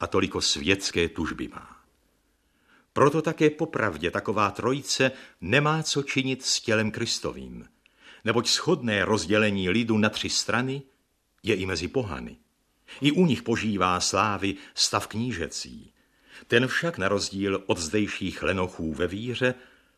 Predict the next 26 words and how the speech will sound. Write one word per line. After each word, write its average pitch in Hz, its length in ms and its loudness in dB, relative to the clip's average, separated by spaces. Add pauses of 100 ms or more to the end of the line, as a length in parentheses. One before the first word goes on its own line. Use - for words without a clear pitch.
(120)
poskytuje 139 600 4
lidu 127 240 2
větší 143 520 0
pozemskou 117 580 0
spravedlnost 107 880 -2
tím, 139 500 -4 (380)
že 113 100 0
udržuje 117 640 2
lid 85 400 -4 (160)
ve 92 140 -2
strachu, 110 720 -2 (480)
takže 123 260 2
jeden 147 320 2
druhému 131 840 -2
nesmí 101 360 -2
ukřivdit. - 600 -12 (560)
Z - 120 -4
toho 107 200 2
důvodu 117 480 0 (180)
je 92 80 -2
více 80 340 -4
k - 100 -12
lidu 120 380 0 (220)
a 85 80 -2
pozemské 98 640 0
spravedlnosti 113 1080 0